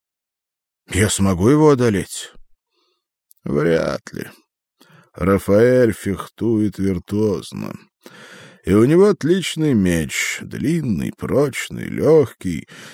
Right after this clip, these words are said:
с невидимыми рунами точности на клинке.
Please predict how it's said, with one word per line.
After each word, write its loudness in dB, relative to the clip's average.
с -8
невидимыми 4
рунами 2
точности -6
на -6
клинке. -8